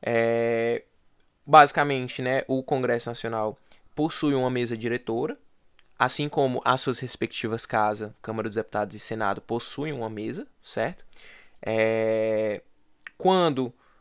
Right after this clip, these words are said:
está em sessões conjuntas que tem o Congresso Nacional, as mesas se alternam, né? O presidente do Congresso Nacional é o presidente do Senado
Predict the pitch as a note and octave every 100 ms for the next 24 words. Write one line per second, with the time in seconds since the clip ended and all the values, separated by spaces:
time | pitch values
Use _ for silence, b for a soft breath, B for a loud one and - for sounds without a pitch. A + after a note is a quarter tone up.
0 | _ - C#3+ - D3+ C#3 C#3+ C#3 - C#3
1 | B2 - C3 B2 B2 A2 A2 - A2+ -
2 | A#2+ A2 A2 A2 A2 A#2+ A#2+ E3 D3 D3
3 | F3 b b b b b - A#2 A#2+ C3
4 | C3+ D3+ - C#3+ D#3 - A#2+ A2 G#2 G#2+
5 | A#2 C3 b b - - C3+ B2+ A#2+ B2
6 | A#2+ A#2+ - A#2+ B2 B2+ A#2 A2+ A2 -
7 | A2+ G#2+ A2+ A#2 C#3 B2 A#2+ A#2+ - A#2
8 | - A2 G2+ A2